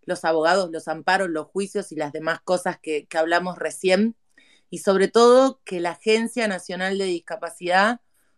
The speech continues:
funcione de manera correcta, cosa que le permita a las organizaciones, a las redes de padres y a las familias poder acceder a los tratamientos, pero de-,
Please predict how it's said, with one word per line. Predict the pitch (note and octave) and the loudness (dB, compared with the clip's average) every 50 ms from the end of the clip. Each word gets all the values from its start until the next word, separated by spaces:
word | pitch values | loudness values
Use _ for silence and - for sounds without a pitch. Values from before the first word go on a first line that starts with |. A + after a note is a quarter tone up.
| _ _ _ | _ _ _
funcione | - - - - F#3 G3 F#3+ F#3+ F#3 - - - A#3 B3 A#3+ B3 B3+ C4 C4+ | -20 -16 -8 -6 -2 0 0 -2 -2 -4 -2 2 4 6 8 8 8 8 8
de | C4 A3+ F#3+ | 6 6 4
manera | F3 F3 F3+ F#3+ G3 G3 - | 0 -2 0 2 2 2 2
correcta, | - F3+ F3 F#3+ G#3 G3+ - - A#3+ - | 0 -4 -2 -2 -2 -2 -4 -6 -6 -4
cosa | - G3+ G3 - G#3 - | -4 -6 -4 -4 -6 -6
que | F#3 F#3 | -4 -4
le | F3+ F3+ | -4 -2
permita | F3 F3 E3 D#3+ F3+ G3 G3 - A3 G#3 G#3 G3 - - | -2 -2 -4 -4 -6 -8 -4 0 2 2 2 2 0 -2
a | - D#3+ D#3 D#3 D#3 D#3 | -4 -2 -2 -2 -2 -2
las | D#3 D#3+ D#3 D3+ - F3 | -4 -4 -6 -6 -10 -12
organizaciones, | D#3+ D#3 D#3 D#3 D#3+ D#3 - - D3+ - - G#3+ A3 A3 G#3+ G#3+ - | -8 -6 -6 -6 -6 -8 -12 -12 -10 -4 -4 -2 -2 -2 -4 -6 -6
a | E3+ | -6
las | D#3+ D#3 D3+ D#3 | -6 -6 -8 -8
redes | E3 E3+ F3 E3+ E3 E3 | -6 -4 -2 -2 -2 -4
de | D#3+ | -6
padres | C#3+ - E3+ F3+ G#3 A3 A3 A3 G3+ - | -2 0 2 2 2 0 -2 -4 -6 -6
y | F#3 | -8
a | E3 | -10
las | D#3+ D#3+ - | -10 -12 -12
familias | - E3 E3 F3+ G3 G3+ F#3+ A#3 A#3 A#3+ A#3+ - _ _ _ _ _ _ _ _ _ | -14 -14 -12 -8 -8 -6 -2 0 0 0 -2 -4 _ _ _ _ _ _ _ _ _
poder | - G3+ A3+ | -2 0 0
acceder | B3+ C4 C4 - A3+ G#3+ G#3+ A3 | 0 0 -2 -4 -6 -4 -2 -2
a | G#3+ | -4
los | G#3+ G3+ | -4 -6
tratamientos, | - F#3+ F#3+ E3 F#3 F#3 G#3 A3+ A#3+ A#3 C#4+ C#4 - _ | -8 -8 -6 -4 -4 -4 -4 -6 -6 -6 -6 -8 -8 _
pero | - F#3 F3 F3 F3 | -8 -6 -4 -4 -4
de-, | F3+ F3+ F3 - | -6 -6 -8 -10